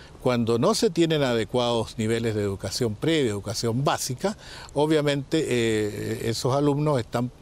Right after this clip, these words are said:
mej-, menos preparados para poder entrar a la carrera que eligieron, entre ellos la carrera militar.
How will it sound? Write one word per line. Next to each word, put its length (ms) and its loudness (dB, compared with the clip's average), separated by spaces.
mej-, 320 -4
menos 320 2
preparados 560 2
para 240 0
poder 280 -2
entrar 340 -2
a 80 -4
la 140 -2
carrera 380 -2
que 100 -2
eligieron, 520 0
entre 260 -4
ellos 120 0
la 100 -2
carrera 300 -2
militar. 480 0